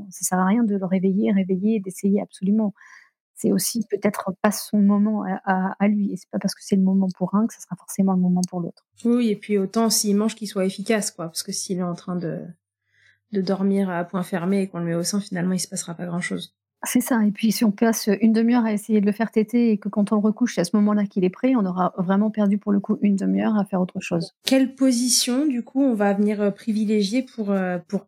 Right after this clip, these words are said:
Speaker 2: allaiter les deux en même temps, si jamais ils sont d'accord ?
Speaker 1: Alors, on a beaucoup entendu parler du ballon de rugby parce que c'était plus facile pour les jumeaux, et cetera. Moi, je parle de moins en moins, voire plus du tout,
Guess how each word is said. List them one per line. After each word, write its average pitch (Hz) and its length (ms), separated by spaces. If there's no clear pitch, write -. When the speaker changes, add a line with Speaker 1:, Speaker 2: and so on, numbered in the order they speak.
Speaker 2:
allaiter 226 440
les 214 120
deux 202 180
en 202 120
même 190 200
temps, 220 160
si 214 180
jamais 190 280
ils 214 100
sont 185 160
d'accord ? 170 440
Speaker 1:
Alors, 208 380
on 233 120
a 220 80
beaucoup 277 280
entendu 214 320
parler 208 320
du 196 120
ballon 196 240
de 196 80
rugby 190 480
parce 196 140
que 208 100
c'était - 180
plus - 160
facile 202 300
pour 202 120
les 196 120
jumeaux, 196 300
et 190 40
cetera. 196 460
Moi, 226 180
je 190 140
parle 214 300
de 190 220
moins 240 300
en 208 80
moins, 220 360
voire 190 240
plus - 140
du 214 160
tout, 254 240